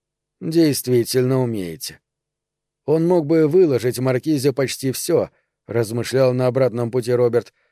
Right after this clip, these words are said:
не покажи она ему свою выжатую, как лимон, грудь. Он бросил взгляд на миледи, полулежавшую на подушках сиденья лодки —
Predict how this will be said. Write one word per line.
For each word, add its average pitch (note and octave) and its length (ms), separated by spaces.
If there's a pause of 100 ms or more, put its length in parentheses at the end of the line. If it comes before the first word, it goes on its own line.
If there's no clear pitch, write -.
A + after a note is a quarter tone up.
(180)
не D3+ 180
покажи D3 560
она A#2+ 180
ему C3+ 180
свою A#2+ 360 (380)
выжатую, B2+ 640
как B2+ 200
лимон, C3 420
грудь. G2+ 420 (600)
Он A#2+ 200
бросил C3+ 340
взгляд A#2+ 340
на A#2+ 100
миледи, C3+ 460 (420)
полулежавшую B2+ 800
на C3 120
подушках B2+ 540
сиденья B2+ 480
лодки — G#2+ 480